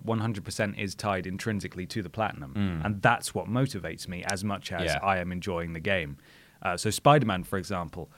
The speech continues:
Speaker 1: I would like to think that I would do every single optional thing in that game because I loved it so much.
Speaker 2: Mm-hmm.
Speaker 1: But, you know, Horizon Zero Dawn is the only one that I can think of in recent memory where I didn't have to get a hundred percent for the platinum, and I was quite glad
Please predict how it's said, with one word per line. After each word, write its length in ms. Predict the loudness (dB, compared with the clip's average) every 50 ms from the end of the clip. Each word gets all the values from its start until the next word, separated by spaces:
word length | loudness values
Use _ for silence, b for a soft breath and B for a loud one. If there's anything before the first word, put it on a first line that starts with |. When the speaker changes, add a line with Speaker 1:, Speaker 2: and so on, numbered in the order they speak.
| B B 4
Speaker 1:
I 100 | 6 8
would 180 | 8 8 8
like 320 | 8 8 8 6 4 2 -2
to 120 | -6 -8
think 420 | -2 2 2 2 2 2 -2 -2 0
that 120 | 4 6
I 100 | 6 6
would 240 | 6 6 4 2 4
do 260 | 6 8 8 8 8 6 4
every 340 | 2 2 2 2 0 0 2
single 400 | 2 2 2 4 4 4 4 4
optional 400 | 2 0 0 0 -2 -2 -2 0
thing 180 | 2 2 2 4
in 100 | 4 2
that 180 | 0 0 2 4
game 200 | 4 4 4 4
because 260 | 2 0 -2 0 0
I 80 | 2 2
loved 400 | 2 4 4 4 4 4 0 -4
it 120 | -4 -4 -6
so 180 | -6 -6 -4
much. 400 | -4 -4 -4 -4 -4 -4 -2 -2 0
Speaker 2:
Mm-hmm. 140 | 0 -2 -4 -6 b b b b b b b b b -16 -14
Speaker 1:
But, 380 | 0 6 8 8 8 6 4 0 -8 _ _ _ -18 -16 -16 -16 -16 -18 -18 -10 0
you 160 | 4 6 6 6
know, 340 | 6 4 2 0 0 0 -4 -10 -18 -12 -6
Horizon 420 | 0 4 6 8 8 8 8 6 6
Zero 220 | 6 8 6 8
Dawn 200 | 8 6 6 6
is 120 | 4 4 6
the 100 | 6 8
only 220 | 8 8 8 6
one 280 | 8 8 8 8 6 6
that 100 | 6 6
I 100 | 4 4
can 160 | 4 2 -2
think 240 | 0 2 2 2 4
of 120 | 2 2 2
in 140 | 0 -2
recent 340 | 0 0 0 0 -2 -4 -2
memory 560 | 0 0 0 0 0 -2 -4 -6 -8 -8 -10 b b b b b b b b b 2
where 160 | 4 6 6
I 100 | 6 2
didn't 340 | 2 6 8 8 8 8 6
have 180 | 2 -2 -6 -6
to 80 | -6 -4
get 120 | -4 -4
a 40 | -4
hundred 220 | -4 -4 -6 -6
percent 300 | -8 -6 -6 -6 -6 -6
for 60 | -8
the 80 | -10 -10
platinum, 380 | -6 -4 -4 -2 -2 -4 -4 -2
and 100 | 0 0
I 60 | 0
was 100 | 0 0
quite 320 | 0 2 2 2 2 2 2
glad 300 | 2 4 4 4 4